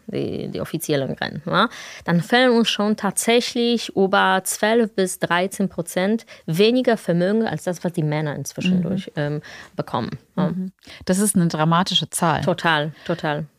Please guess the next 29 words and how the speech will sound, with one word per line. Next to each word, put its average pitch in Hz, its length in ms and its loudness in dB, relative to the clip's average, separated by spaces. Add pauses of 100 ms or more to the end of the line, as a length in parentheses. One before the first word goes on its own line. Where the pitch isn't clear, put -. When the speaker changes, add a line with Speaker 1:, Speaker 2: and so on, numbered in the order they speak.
(140)
Speaker 2:
Und 180 160 4
du 185 60 4
sprichst - 300 0
in 180 120 2
dem 180 100 4
Zusammenhang 175 500 2
dann 175 220 2
ja 185 140 4
auch 165 80 0
von 170 200 0
diesem 156 320 -2 (120)
Gender 160 360 4
Pension 165 500 -2
Gap. 165 340 -4 (480)
Kannst 175 240 2
du 175 40 0
da 160 220 4
vielleicht 202 400 0
noch 180 140 2
ein 180 100 2
bisschen 196 460 0
beschreiben, 196 640 2
vielleicht 190 180 -4
hast 175 140 -2
du 180 40 -8
Beispiele 165 480 2
aus 170 140 -2
deinem 165 240 2
Coaching, 208 680 2